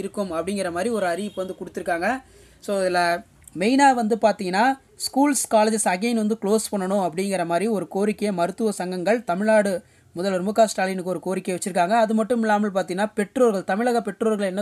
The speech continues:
கோரிக்கை வச்சிருக்காங்கன்னா one to எய்த்துக்கு again வந்து பாத்தீங்கன்னா school வந்து close பண்ணிட்டு online மூலமா அந்த classes வந்து பாத்தீங்கன்னா conduct பண்ணணும்னு சொல்லியிருக்காங்க. So,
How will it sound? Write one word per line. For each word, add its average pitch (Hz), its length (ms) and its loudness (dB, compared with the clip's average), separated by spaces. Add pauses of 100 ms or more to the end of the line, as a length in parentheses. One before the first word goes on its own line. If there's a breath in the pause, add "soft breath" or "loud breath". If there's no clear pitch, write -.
கோரிக்கை 190 220 -4
வச்சிருக்காங்கன்னா 170 380 -4 (420 soft breath)
one 214 260 4
to 285 60 0 (120)
எய்த்துக்கு 214 320 0
again 214 320 0
வந்து 202 220 -2
பாத்தீங்கன்னா 202 320 -4
school 208 260 -4
வந்து 190 200 -8
close 190 280 -6
பண்ணிட்டு 180 280 -2 (200)
online 214 340 -2
மூலமா 202 380 -2
அந்த 180 160 -8
classes 185 340 0
வந்து 180 140 -8
பாத்தீங்கன்னா 185 300 -6
conduct 170 240 -6
பண்ணணும்னு 175 240 -10
சொல்லியிருக்காங்க. 165 360 -4 (460 loud breath)
So, 208 60 0